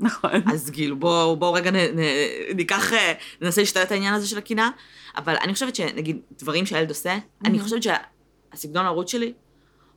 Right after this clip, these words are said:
Speaker 2: הולך להיות, אף כל, כאילו, דיכאון אחרי לידה ודיכאון באופן כללי,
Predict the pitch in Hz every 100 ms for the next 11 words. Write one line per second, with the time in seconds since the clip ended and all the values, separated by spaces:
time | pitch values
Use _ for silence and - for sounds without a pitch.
0 | _ 151 175 - 214 180 185 - - 156
1 | - 151 131 135 123 139 139 139 131 131
2 | 127 127 120 120 - 127 143 139 143 226